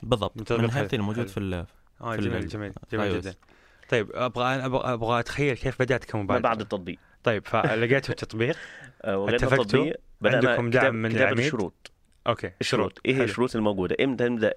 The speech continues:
Speaker 3: التحدي اللي موجود عندنا؟ آه، بدأ التحدي فعليًا، آه، في بداية، آه،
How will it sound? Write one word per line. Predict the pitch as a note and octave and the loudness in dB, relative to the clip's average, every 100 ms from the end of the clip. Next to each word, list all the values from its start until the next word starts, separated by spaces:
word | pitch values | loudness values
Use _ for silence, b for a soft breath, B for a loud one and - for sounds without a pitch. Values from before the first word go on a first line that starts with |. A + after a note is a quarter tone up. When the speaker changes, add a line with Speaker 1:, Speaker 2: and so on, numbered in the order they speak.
| - - | -2 -6
Speaker 3:
التحدي | F#2+ - B2 G#2+ | -4 -2 0 0
اللي | F#2+ | 0
موجود | F#2+ G2+ | 0 0
عندنا؟ | F2+ E2+ D#2+ - B B B B B | 0 -4 -6 -10 B B B B B
آه، | - F2+ F2 | -4 0 0
بدأ | F#2+ B2 D2+ | 2 2 0
التحدي | - - A#2 A2 | 0 0 0 0
فعليًا، | G#2+ G2 A#2+ A2+ B2 C3 _ F#2+ | 0 0 2 0 -2 -6 _ -4
آه، | F2+ F2 F2 F2 | -2 -2 -4 -6
في | - G#2 | -8 -10
بداية، | F#2 G#2+ A2 G2 - | -2 0 0 -2 -4
آه، | F#2 F2 E2+ E2 E2 E2+ - | -4 -2 -2 -4 -6 -6 -8